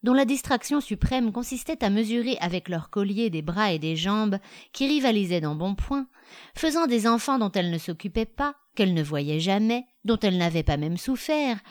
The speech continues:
car l'on accouchait au chloroforme. Un paquet de chair blanche,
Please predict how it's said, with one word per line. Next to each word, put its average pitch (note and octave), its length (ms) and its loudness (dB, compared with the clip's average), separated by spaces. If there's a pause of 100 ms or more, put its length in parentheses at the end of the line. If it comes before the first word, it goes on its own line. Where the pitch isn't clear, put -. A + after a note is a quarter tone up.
(240)
car D#4+ 180 2
l'on D4 160 2
accouchait A3 440 0
au E3+ 80 0
chloroforme. D3 880 -4 (580)
Un E3+ 140 -2
paquet F#3+ 420 0
de E3+ 100 -2
chair D#3+ 320 0
blanche, D#3+ 540 -2